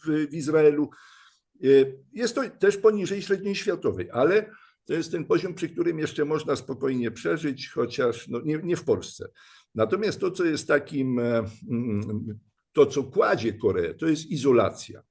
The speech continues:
I nałożone zostały przez O N Z sankcje. I te sankcje powodują to, że o, o czym rozmawia, a, em, Kim Jong-un z Trumpem? No, Kim Jong-un mówi: „Ja mam broń atomową”, a,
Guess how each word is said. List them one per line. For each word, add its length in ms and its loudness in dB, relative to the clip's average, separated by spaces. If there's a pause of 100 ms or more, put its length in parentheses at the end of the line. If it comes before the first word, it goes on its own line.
(640)
I 460 2
nałożone 540 2
zostały 380 -2
przez 240 -6
O 140 -2
N 80 -4
Z 260 -4
sankcje. 560 -4
I 80 -10
te 120 -2
sankcje 720 -2
powodują 640 -4
to, 160 -4
że 220 -4 (120)
o, 180 -6
o 200 6
czym 200 0
rozmawia, 520 4 (500)
a, 280 6
em, 680 -2
Kim 260 -2
Jong-un 520 2 (240)
z 520 4
Trumpem? 480 2 (480)
No, 380 2
Kim 240 -4
Jong-un 420 2
mówi: 460 -2 (140)
„Ja 160 6
mam 200 4
broń 240 4
atomową”, 640 -2
a, 380 4